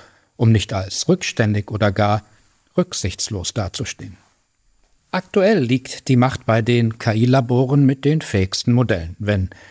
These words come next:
S S I jedoch eine nachweislich sichere Superintelligenz entwickelt oder die Methoden dafür, könnte dies zum wertvollsten Gut in der K-I-Welt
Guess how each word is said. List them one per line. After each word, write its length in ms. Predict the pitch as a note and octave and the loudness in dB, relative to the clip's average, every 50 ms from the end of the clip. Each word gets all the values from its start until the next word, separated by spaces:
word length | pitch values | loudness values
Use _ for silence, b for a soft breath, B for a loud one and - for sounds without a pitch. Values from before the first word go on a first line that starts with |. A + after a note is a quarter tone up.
| B B B B | B B B B
S 160 | B A#2 - | B -4 -4
S 120 | - - - | -4 -4 -2
I 180 | - C3 F#3 | 0 0 0
jedoch 400 | G3+ D3+ B2 B2+ A#2+ A2+ G#2+ - | 0 2 0 0 0 0 -2 -2
eine 340 | - A2+ A2+ A2+ A2 G#2+ G2+ | -2 -2 0 2 2 2 0
nachweislich 840 | F#2+ F#2+ G#2 B2 F#3 F#3+ - - - C#3+ C#3 C3+ - C#3+ B2+ - - | 0 0 0 0 0 -2 -4 -2 0 0 0 0 -2 -4 -4 -4 -4
sichere 440 | - E3 F3 - - G#2+ F2+ F2 | -2 -2 -2 -2 -4 -6 -6 -6
Superintelligenz 960 | E2 - - C#3 F3 D#3+ - C3+ A2 G#2 - A#2 G#2 G2 - G#2 F#2+ - - | -6 -4 -2 -2 0 0 -2 -4 -4 -4 -4 -4 -4 -2 -2 -2 -2 -2 -4
entwickelt 520 | A2 F#2+ F#2 - G2+ - - F#2 F2 - - _ _ | -6 -6 -8 -8 -12 -14 -14 -14 -16 -18 -20 _ _
oder 420 | - C3 A#2 A2+ G#2+ G2+ F#2+ F#2 - _ _ _ _ _ _ | -2 0 0 0 0 0 -4 -6 -6 _ _ _ _ _ _
die 140 | - F#2+ F#2+ | -2 0 0
Methoden 540 | G2+ G2 F#2+ - - C#3 F#3 G3+ D3+ B2 G#2 | 0 0 0 0 2 2 2 2 2 0 0
dafür, 400 | G#2+ G2 - - - G#2+ G2+ - b b b b b b b b b b b b b | -2 -4 -4 -4 -6 -6 -6 -8 b b b b b b b b b b b b b
könnte 260 | - B2+ A#2+ C3+ A#2+ | -2 -2 0 0 0
dies 300 | A2 D3 E3+ F#3 - - | 0 0 0 -2 -2 -2
zum 280 | - D3+ C#3 B2+ A#2 | -2 0 0 0 0
wertvollsten 720 | A2+ C#3 F3 F3+ - - - D#3 E3 D#3+ - - - D3+ | 0 -2 -2 -2 -4 -4 -2 -2 -2 -2 -4 -2 0 0
Gut 260 | B2+ - B2 B2 B2 - | 2 2 2 2 2 2
in 120 | B2 A#2 | 2 2
der 80 | A#2+ - | 0 0
K-I-Welt 640 | - - - B2 G#2+ G#2 F#2 F#2 F2 E2+ E2+ - | -2 -4 -4 -2 -2 -2 -2 -2 -4 -8 -8 -12